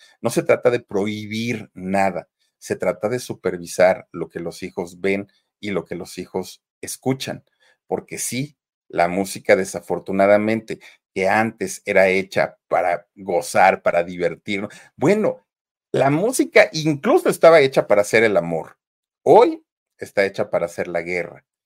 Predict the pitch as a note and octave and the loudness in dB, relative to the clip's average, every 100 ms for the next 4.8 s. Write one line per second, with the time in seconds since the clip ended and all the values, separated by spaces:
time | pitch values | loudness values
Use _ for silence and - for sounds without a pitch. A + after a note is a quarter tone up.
0 | _ _ - A2 - C#3 D3 - D#3+ D#3+ | _ _ -8 -8 -4 -4 -4 -4 -4 -4
1 | G2+ - G#2+ A2+ - - - G#2+ B2 - | -6 -4 -2 -2 -6 -10 -4 -2 -2 -6
2 | - - G#2 - - F#2+ A2 D#3 C#3+ A#2+ | -10 -2 0 0 2 4 4 2 2 0
3 | B2 A#2 G2 F#2+ G2 D3 E3+ _ - D3 | -2 -4 0 4 4 4 -4 _ 0 2
4 | E3+ G#3+ A3 G3 F3 B3 C4 - | 2 0 -2 -4 -4 -4 -8 -12